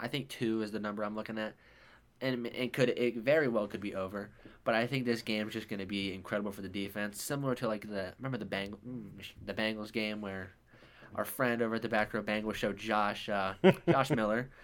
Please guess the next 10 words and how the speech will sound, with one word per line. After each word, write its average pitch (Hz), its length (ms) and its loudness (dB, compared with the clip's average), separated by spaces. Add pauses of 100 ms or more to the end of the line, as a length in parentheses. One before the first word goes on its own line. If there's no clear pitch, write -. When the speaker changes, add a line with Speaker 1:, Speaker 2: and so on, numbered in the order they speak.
(180)
Speaker 2:
Mm-hmm. 120 320 2
Speaker 1:
We, 160 200 4 (320)
I 131 100 2
won't 139 280 0
bring 131 140 0
it 135 80 2
up 101 140 0
again, 104 280 -4
but 107 220 2 (440)
yeah, 104 300 0